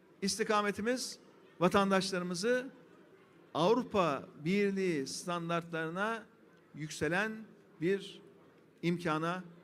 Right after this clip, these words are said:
ulaştırmak. Amacımız bu. Bu istikametle beraber ülkemiz hem demokraside, hem hukukta, hem de ekonomide Süper Lig'e böylece yükselmiş olacak. Zor koşullar yaşandığında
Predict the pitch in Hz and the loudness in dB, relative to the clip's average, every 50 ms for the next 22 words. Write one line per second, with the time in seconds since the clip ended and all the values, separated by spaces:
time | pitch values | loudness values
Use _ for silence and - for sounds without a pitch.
0 | - - 139 127 120 117 - - 110 95 73 - - - - - - - 240 262 | -12 -6 -4 -4 -4 -6 -8 -10 -12 -14 -14 -16 -20 -20 -20 -14 0 2 6 6
1 | 254 226 202 214 202 185 151 135 110 90 - - - - - - - - - - | 6 6 6 2 2 0 -2 -4 -6 -6 -8 -16 -20 -20 -20 -20 -20 -20 -20 -20
2 | - - - - - - - - - - - - 226 285 285 - - 277 254 254 | -20 -20 -20 -20 -20 -20 -20 -20 -20 -20 -4 4 6 8 8 8 6 4 6 6
3 | 254 262 254 254 247 226 214 190 175 156 139 123 107 98 - - - - - - | 6 6 4 6 6 6 6 8 6 4 2 0 -6 -8 -10 -16 -20 -20 -20 -20
4 | - - - _ - - - _ - 208 220 214 254 254 254 240 - - - - | -20 -20 -20 _ -20 -20 -20 _ -2 0 2 6 6 6 6 4 0 -2 -6 -8
5 | - - - - - - - - - 254 311 311 269 262 233 214 202 - 196 180 | -12 -16 -20 -20 -20 -20 -8 6 8 8 8 10 8 6 6 6 4 4 2 0
6 | 175 - 135 123 107 101 104 - - - - - 262 311 285 247 208 175 208 - | 0 0 -4 -4 -4 -6 -10 -14 -20 -12 8 8 10 10 10 6 4 4 2 0
7 | - - 240 254 254 254 254 - - - - - - - - - 247 294 277 262 | 4 4 6 6 6 4 0 -8 -16 -20 -20 -20 -20 -6 6 8 8 8 8 8
8 | 240 247 233 - 233 233 233 240 240 247 254 262 262 269 277 - - - - - | 4 4 4 6 4 4 4 4 6 8 8 8 8 6 2 -2 -8 -18 -20 -20
9 | - - - - - 311 240 269 247 233 226 226 220 214 240 247 254 247 240 247 | -20 -18 -10 2 2 4 8 10 8 8 8 6 6 8 8 8 6 4 0 6
10 | 240 233 233 214 208 190 226 240 220 196 - - 175 147 131 127 123 - 104 98 | 8 8 10 10 6 4 4 2 2 2 2 2 0 0 0 -2 -4 -6 -6 -6
11 | 92 87 - - - - - - - - - - - - - - - - - - | -8 -12 -16 -18 -20 -20 -20 -20 -20 -20 -20 -20 -20 -20 -20 -20 -20 -20 -12 6
12 | 170 214 277 302 - 285 269 - - 269 269 269 262 254 220 - 240 233 226 226 | 10 10 10 10 10 6 2 2 6 6 6 8 8 6 6 6 2 2 4 2
13 | 240 233 233 247 202 135 | 2 4 6 6 6 6